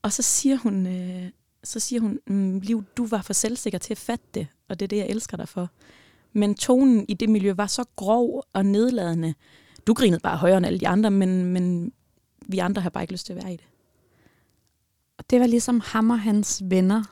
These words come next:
Speaker 1: Ja, og
Speaker 2: s-, gruppe,
Speaker 1: det
Speaker 2: der
Speaker 1: var sådan
Speaker 2: ligesom
Speaker 1: en jargon, der var.
Speaker 2: Ja.
Speaker 1: Og den var hård.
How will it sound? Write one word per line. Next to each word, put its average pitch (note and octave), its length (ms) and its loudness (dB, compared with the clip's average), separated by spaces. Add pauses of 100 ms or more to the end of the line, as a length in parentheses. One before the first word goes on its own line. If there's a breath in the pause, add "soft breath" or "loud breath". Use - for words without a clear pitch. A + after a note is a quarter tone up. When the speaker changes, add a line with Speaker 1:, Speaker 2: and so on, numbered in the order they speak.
(140)
Speaker 1:
Ja, A#3+ 200 0 (120)
og - 60 -10 (120)
Speaker 2:
s-, - 240 -6 (100)
gruppe, F#3+ 360 2
Speaker 1:
det A3+ 100 4
Speaker 2:
der B3+ 100 4
Speaker 1:
var C4+ 100 8
sådan B3+ 260 6
Speaker 2:
ligesom A3+ 240 4
Speaker 1:
en - 40 -2
jargon, G#3 340 2
der A3+ 80 0
var. F3 280 -2 (140)
Speaker 2:
Ja. F3+ 140 2 (340 loud breath)
Speaker 1:
Og G#3+ 140 4
den A3 260 6
var G#3+ 240 -4
hård. F#3+ 320 -4